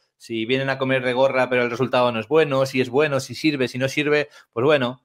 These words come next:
pues hoy tenemos aquí a la mejor en Instagram, a la mejor en Instagram para restaurantes. Katy, ¿qué tal? ¿Cómo estás?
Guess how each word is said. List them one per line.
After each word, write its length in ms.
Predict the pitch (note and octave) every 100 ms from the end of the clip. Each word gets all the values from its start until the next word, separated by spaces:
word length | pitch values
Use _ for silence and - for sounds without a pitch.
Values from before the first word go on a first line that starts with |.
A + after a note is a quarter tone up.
| _ -
pues 180 | A2+
hoy 80 | D#3
tenemos 300 | E3 D#3+ D#3
aquí 320 | D3+ D#3 F#3+ _
a 140 | B2
la 160 | B2 A#2+
mejor 300 | A#2 D3 D3+
en 100 | D3
Instagram, 580 | D#3+ - E3 E3 F#3+ - _ A2
a 80 |
la 100 | A2+
mejor 460 | - A#2 D3+ D3 D3
en 160 | C3+ C#3
Instagram 540 | E3+ F3 C3+ A#2 A2
para 180 | A#2 A#2
restaurantes. 960 | A2+ A#2 C3 B2+ C#3+ D#3 D#3+ G#3 - _
Katy, 360 | _ A#2+ C3 G#2+
¿qué 120 | -
tal? 320 | A2 B2+ C#3+
¿Cómo 180 | _ G#2+
estás? 440 | A2 C3 C3 -